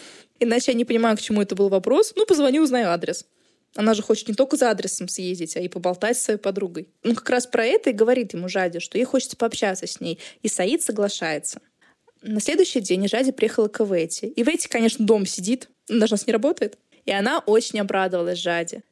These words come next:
И сказала, что у нее очень красивый наряд, и она вообще очень красивая девушка. А наряд у нее просто белая кофта и белая юбка. Что такого красивого и необычного, я не поняла. Они проходят на кухню, и Ивети сразу же обозначила, что она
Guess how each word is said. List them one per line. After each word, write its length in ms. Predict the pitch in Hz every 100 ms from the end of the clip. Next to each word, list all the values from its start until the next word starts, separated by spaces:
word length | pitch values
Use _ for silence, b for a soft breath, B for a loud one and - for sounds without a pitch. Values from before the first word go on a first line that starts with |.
| -
И 100 | 214
сказала, 520 | - 202 240 311 294
что 180 | - 208
у 40 |
нее 120 | 208
очень 300 | 196 214 208
красивый 460 | 190 190 - 214 196
наряд, 420 | 190 202 294 320
и 60 | 214
она 120 | 196
вообще 220 | 196 269
очень 220 | 269 226
красивая 500 | 220 220 - 214 208
девушка. 600 | 196 202 180 175 - - - _ b b
А 80 | -
наряд 300 | 208 214 320
у 20 |
нее 160 | 302 208
просто 360 | 196 208 -
белая 600 | 175 196 202 190 175 170 - - _ -
кофта 400 | - - - 170
и 160 | -
белая 300 | 185 202 247
юбка. 420 | 214 185 175 - - _
Что 180 | - -
такого 200 | 269 254
красивого 440 | 220 247 - 214 202
и 40 |
необычного, 460 | 202 202 - - 240
я 80 |
не 80 | 202
поняла. 400 | - 233 220 226 262 _ _ _ _ -
Они 160 | 240
проходят 440 | 247 214 208 196 196
на 140 | 190
кухню, 400 | 277 466 - 247
и 140 | 208
Ивети 260 | 214 320 392
сразу 380 | - 226 208 190
же 80 | 175
обозначила, 720 | 175 185 196 381 - 254 -
что 260 | - - -
она 300 | 190 226